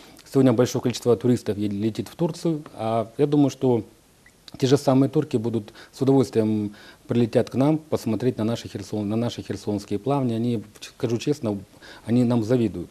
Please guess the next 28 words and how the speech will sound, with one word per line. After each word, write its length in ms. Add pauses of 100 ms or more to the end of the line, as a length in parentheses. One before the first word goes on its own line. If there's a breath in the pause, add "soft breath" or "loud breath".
(180)
Мы 120
завидуем 400
их 300
морю, 460 (380 loud breath)
они 200
завидуют 360
нашей 440
природе, 260
в 40
которой 260
мы 100
живём. 380 (340 loud breath)
Но 100
через 260
аэропорт 560
и 140
Стамбул 560 (120)
к 80
нам 140
прилетают 440
не 60
только 260
турки, 300
к 100
нам 100
прилетают 440
поляки, 380
датчане, 600